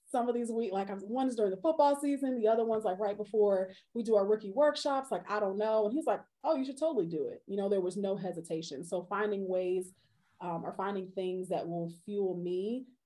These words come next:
and, um, Jamil will, nine times out of ten, he's gonna say yes. He hasn't said no yet. So, <laughs> um, just taking advantage. And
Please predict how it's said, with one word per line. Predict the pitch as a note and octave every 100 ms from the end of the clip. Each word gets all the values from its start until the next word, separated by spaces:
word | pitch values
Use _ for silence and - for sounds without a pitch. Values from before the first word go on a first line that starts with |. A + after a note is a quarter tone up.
| _
and, | G#3 F#3+ F#3 F3+ F#3+ - _ _
um, | F3 E3+ D#3 F3
Jamil | F#3 F#3 G3
will, | F#3 F3 - _ E3+
nine | E3+ E3 E3+
times | F3 F3+
out | D#3+
of | E3+
ten, | F#3 G3
he's | F#3+ E3+
gonna | D#3 E3
say | D#3+
yes. | D#3 C3 -
He | F#3+
hasn't | F#3+ G3
said | G3 F3 E3+ -
no | E3+ E3 D3+ D#3+ E3+
yet. | E3 - - -
So, | - F#3 C#3+ G#3 - - -
<laughs> | - C#4+ - - C#4 - - - - _ _
um, | - E3+ - - G#3 G3+
just | - F#3
taking | G#3 G3 G3
advantage. | E3+ E3+ F#3 E3+
And | E3+